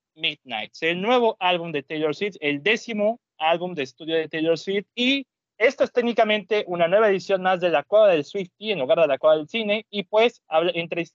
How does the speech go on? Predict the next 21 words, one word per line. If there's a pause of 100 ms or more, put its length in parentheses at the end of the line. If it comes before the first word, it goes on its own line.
(160)
entre
Swifties
nos
vamos
a
entender
porque
me
acompaña, (460)
pues,
una
persona
muy
especial. (1120)
Yo
antes
de,
con,
de
antes
de